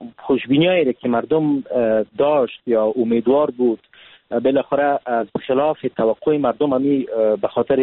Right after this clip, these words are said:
یک، اه، صلح دائمی حکومت همو دروازه‌های خود، اه،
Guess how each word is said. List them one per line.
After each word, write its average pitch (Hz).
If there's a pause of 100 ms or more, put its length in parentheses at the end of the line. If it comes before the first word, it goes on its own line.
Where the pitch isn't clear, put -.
(460)
یک، 113
اه، 107 (160)
صلح 139
دائمی 127
حکومت 131
همو 131 (100)
دروازه‌های 113
خود، 120
اه، 110